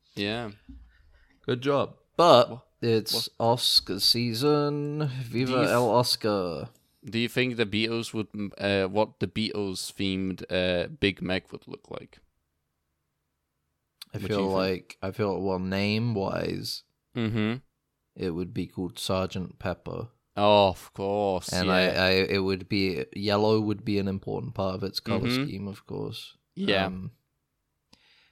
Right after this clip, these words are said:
Speaker 2: and it'd be, like, an aquatic one. If you are, um, at all well versed in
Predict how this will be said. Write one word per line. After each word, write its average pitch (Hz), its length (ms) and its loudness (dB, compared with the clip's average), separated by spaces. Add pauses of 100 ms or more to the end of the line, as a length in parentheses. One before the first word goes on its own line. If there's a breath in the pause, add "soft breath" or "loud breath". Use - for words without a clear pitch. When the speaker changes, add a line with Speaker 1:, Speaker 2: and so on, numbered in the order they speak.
(160)
Speaker 2:
and 95 140 -6
it'd 92 220 -4
be, 98 300 -2
like, 95 300 -2
an 92 80 -4
aquatic 92 640 -8
one. 98 400 -6
If 98 180 -6
you 95 220 -4
are, 95 180 -2 (640)
um, 92 400 -4
at - 180 -10
all 95 260 -4
well 92 420 -4
versed 95 440 -4
in 92 340 -6